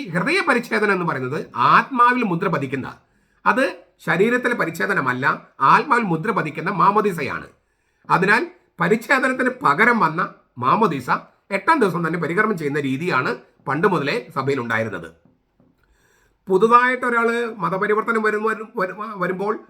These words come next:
മുതിർന്നവർക്ക് മാമോദീസ കൊടുത്തിരുന്നു. അത് ആദിമസഭയിൽ അങ്ങനെയല്ലേ പറ്റുള്ളൂ. അന്ന് ആരും ക്രിസ്ത്യാനികളല്ലല്ലോ. പിന്നീട്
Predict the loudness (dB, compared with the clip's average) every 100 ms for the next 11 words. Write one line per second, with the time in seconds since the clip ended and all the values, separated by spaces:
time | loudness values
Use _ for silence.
0 | _ _ 0 2 4 2 2 2 2 -2
1 | -2 -2 -2 -4 -6 -12 _ _ _ _
2 | -4 -2 -2 -2 -2 0 -2 0 0 0
3 | 0 -2 -4 -4 -2 -2 -4 -10 _ _
4 | -4 2 4 2 0 -4 -2 -2 2 0
5 | 0 -4 -6 -12 _ _ _ -4 -2 -2